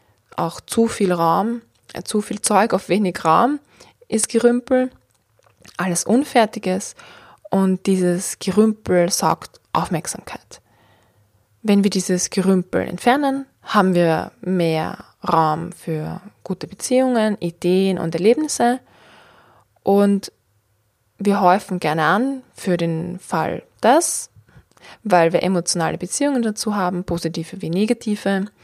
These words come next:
und eben auch durch die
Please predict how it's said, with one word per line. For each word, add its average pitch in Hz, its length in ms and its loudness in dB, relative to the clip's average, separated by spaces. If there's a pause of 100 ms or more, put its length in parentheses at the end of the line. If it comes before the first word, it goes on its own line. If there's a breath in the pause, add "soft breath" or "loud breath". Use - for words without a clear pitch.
(480 soft breath)
und 202 360 4
eben 185 300 2
auch 170 300 2
durch 165 640 -4 (760 soft breath)
die 165 500 -4